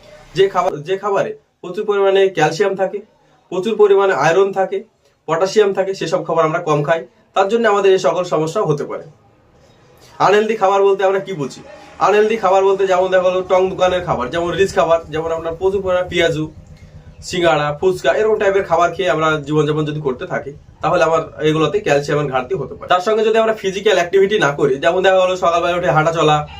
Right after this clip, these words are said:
যোগ ব্যায়াম, এগুলো যদি না করি তাহলে আমাদের ক্যালসিয়ামের ঘাটতি হতে পারে, সেখান থেকেও আমাদের ক্যালসিয়ামের ঘাটতি হতে পারে বা নার্ভের সমস্যা হতে পারে। ওষুধ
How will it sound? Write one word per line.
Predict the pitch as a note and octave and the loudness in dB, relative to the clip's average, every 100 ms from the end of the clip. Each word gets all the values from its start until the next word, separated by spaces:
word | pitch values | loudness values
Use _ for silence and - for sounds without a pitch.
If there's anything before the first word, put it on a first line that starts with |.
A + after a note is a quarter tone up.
| - - - | -20 -16 -4
যোগ | F3+ E3 | -2 2
ব্যায়াম, | D#3+ D3 D3+ - | 2 0 -2 -6
এগুলো | E3 F#3+ F#3+ | -2 2 4
যদি | F#3+ F3 | 2 2
না | E3+ | -2
করি | F3 F3 | -6 -4
তাহলে | D#3+ D#3+ | -2 0
আমাদের | D#3 D#3+ | 0 -2
ক্যালসিয়ামের | D3+ C#3+ E3 D3+ | -2 -2 -2 0
ঘাটতি | C#3+ D3 D#3+ | -2 -4 -8
হতে | D#3+ D#3+ | -6 -6
পারে, | D#3 E3 - - - - - - - - | -6 -10 -20 -20 -20 -20 -20 -20 -20 -4
সেখান | F3+ G#3 G3 | 0 2 2
থেকেও | A3 G3 | 2 2
আমাদের | F3 F3+ | 2 -2
ক্যালসিয়ামের | D#3 D3 E3 F#3 D3+ | 0 0 0 0 0
ঘাটতি | C#3 G3 D#3 | -2 -2 -2
হতে | A#2+ | -4
পারে | A2+ B2 | -6 0
বা | E3 E3 | 0 2
নার্ভের | D#3 D#3 F#3 | 0 -2 -4
সমস্যা | C#3+ C#3 D3+ D3 | -4 -4 -4 -8
হতে | - | -10
পারে। | - _ - | -18 _ -10
ওষুধ | E3 F#3 | -6 -2